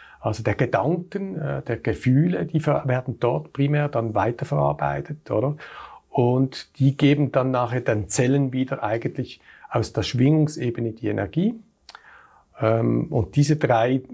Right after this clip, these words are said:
arbeiten eigentlich zusammen und geben am Schluss jeder Zelle die richtigen, entweder Nährstoffe über Makrostoffwechsel,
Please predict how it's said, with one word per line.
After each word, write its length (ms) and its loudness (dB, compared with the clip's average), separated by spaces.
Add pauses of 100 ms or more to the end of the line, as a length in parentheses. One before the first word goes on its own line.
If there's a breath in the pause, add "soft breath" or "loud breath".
(120)
arbeiten 560 0
eigentlich 480 -8
zusammen 800 -2
und 420 -2
geben 300 0
am 100 2
Schluss 560 0
jeder 380 2
Zelle 500 2 (460 soft breath)
die 80 2
richtigen, 640 0 (100)
entweder 460 0
Nährstoffe 560 -2
über 180 -4
Makrostoffwechsel, 1040 -2